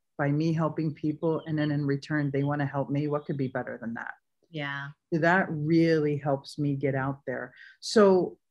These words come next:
Speaker 1: you know, you've become this, this networking queen, right? How, how do you define networking,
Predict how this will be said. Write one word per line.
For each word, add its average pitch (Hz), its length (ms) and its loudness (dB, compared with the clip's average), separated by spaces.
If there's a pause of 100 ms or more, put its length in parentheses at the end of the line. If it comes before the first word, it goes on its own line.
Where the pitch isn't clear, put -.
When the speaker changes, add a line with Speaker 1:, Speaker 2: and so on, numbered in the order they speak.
Speaker 1:
you 185 120 0
know, 170 260 2
you've 208 400 0
become 151 720 -2
this, 135 520 -4 (140)
this 135 380 -4
networking 147 600 -2
queen, 139 540 -6 (260)
right? 147 320 0 (640)
How, 240 640 0
how 311 320 2
do 311 120 0
you 190 560 2
define 147 800 -2
networking, 127 880 -4